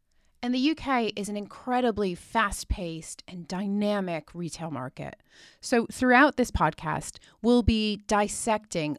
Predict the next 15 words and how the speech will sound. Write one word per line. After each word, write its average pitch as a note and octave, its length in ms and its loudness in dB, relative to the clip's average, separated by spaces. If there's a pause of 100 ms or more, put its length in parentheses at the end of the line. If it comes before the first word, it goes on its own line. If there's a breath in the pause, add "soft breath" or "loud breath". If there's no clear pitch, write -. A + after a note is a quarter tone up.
all C4 360 8
of C#4+ 80 4
the C4 100 4
latest F#3 560 -2 (140)
trends G#3 380 -2
and G3+ 100 -2
innovations D#3+ 760 -2 (240 loud breath)
from F#3 460 2 (200 loud breath)
both A3+ 220 0
here F#3+ 480 0 (260 soft breath)
and G3 220 -4
around E3 240 -2
the D3 60 -4
globe. - 400 -6 (920)
Now, B3 280 0